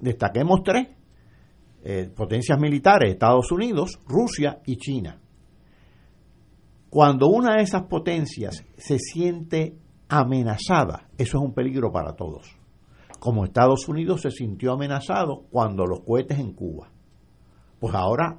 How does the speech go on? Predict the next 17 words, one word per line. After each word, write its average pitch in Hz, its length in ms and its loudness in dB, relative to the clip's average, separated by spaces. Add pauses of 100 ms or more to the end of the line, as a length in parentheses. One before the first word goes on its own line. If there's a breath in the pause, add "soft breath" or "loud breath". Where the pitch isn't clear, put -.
Rusia 139 340 0
se 139 140 -4
siente 143 400 -4
amenazada 143 800 -2
ante 101 340 -4
la 92 120 0
otan, 90 360 -4 (400 soft breath)
como 110 320 -2
China 156 460 -6 (100)
se 110 200 -10
siente 113 340 -8
amenazada 139 640 -4
por 131 160 0
el 113 140 -2
Tratado 120 520 -2
de 120 80 -2
Australia, 104 760 -4